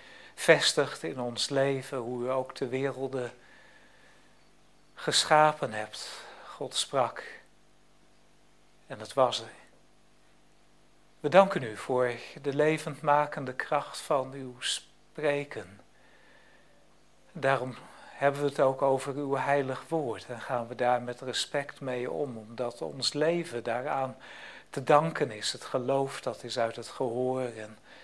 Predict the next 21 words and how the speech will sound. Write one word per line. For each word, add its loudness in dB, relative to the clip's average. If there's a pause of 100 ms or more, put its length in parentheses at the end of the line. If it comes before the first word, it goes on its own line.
(600)
het -12
verkondigde 0
woord -2
van -2
God. -8 (600)
Heere, 2
wilt 2
u -4
zo 4
ook 0
vanavond -4
ons -6
geloof -4 (760)
versterken? 0 (840)
Voor 0
mij 4
als -2
dienaar 0
van -6
uw -4
woord, -2